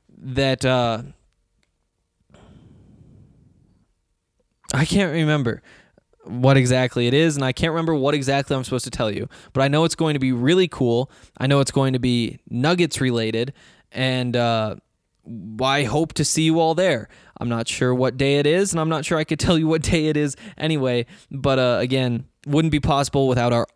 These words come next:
awesome partners over at Breckenridge Brewery. I think it's gonna be, like, Monday or Tuesday or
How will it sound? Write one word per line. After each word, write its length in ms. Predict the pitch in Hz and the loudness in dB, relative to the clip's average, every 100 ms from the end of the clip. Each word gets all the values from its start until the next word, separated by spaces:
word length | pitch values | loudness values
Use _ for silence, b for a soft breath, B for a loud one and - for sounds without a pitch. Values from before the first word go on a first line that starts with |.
| - | -6
awesome 440 | 123 147 147 135 | 0 0 0 0
partners 400 | 120 127 123 123 - | 0 0 2 -2 -2
over 260 | 123 120 110 | -2 0 -2
at 80 | |
Breckenridge 500 | - 123 117 107 110 | -2 -2 -2 -6 -6
Brewery. 480 | - 202 196 190 185 B B B | 0 4 6 4 2 B B B
I 80 | 135 | -2
think 200 | 175 196 | -2 -2
it's 140 | - | -2
gonna 180 | 196 190 | -2 0
be, 160 | 185 | 0
like, 200 | 180 170 | 0 0
Monday 340 | 147 160 170 170 | 0 0 0 0
or 100 | 160 | -2
Tuesday 580 | - 165 170 175 175 165 | -2 -2 -2 0 0 0
or 240 | 110 | -2